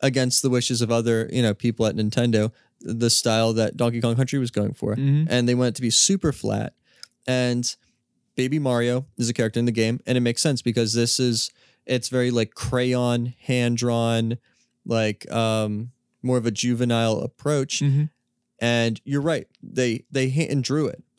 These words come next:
Speaker 2: Oh,
Speaker 1: and
Speaker 2: wow.
Speaker 1: then scanned it
Speaker 2: Wow.
Speaker 1: and then drew it again pixel by pixel digitally.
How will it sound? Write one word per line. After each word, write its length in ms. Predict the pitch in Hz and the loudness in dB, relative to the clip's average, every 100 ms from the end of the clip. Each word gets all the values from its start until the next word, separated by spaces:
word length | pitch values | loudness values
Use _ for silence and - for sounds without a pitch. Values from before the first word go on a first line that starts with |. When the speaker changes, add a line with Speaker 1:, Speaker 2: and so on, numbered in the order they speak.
| - | -2
Speaker 2:
Oh, 220 | 131 113 - | -2 -2 -2
Speaker 1:
and 140 | 127 | 0
Speaker 2:
wow. 40 | 127 | 2
Speaker 1:
then 160 | 127 | 2
scanned 480 | - - 117 117 117 | 0 0 0 2 2
it 180 | 165 - _ _ - | -2 -4 _ _ -6
Speaker 2:
Wow. 220 | 123 120 | -4 0
Speaker 1:
and 280 | 127 127 127 | 0 0 2
then 380 | 123 123 123 - _ _ 123 | 2 2 0 -4 _ _ -10
drew 220 | - 135 | -4 0
it 40 | 135 | 0
again 260 | 139 139 | 0 0
pixel 340 | 127 147 - 123 | 0 -2 0 0
by 120 | 110 | 0
pixel 520 | - 139 - - - _ _ - | 0 0 0 -4 -8 _ _ -4
digitally. 520 | 127 117 113 101 | -4 0 -2 -2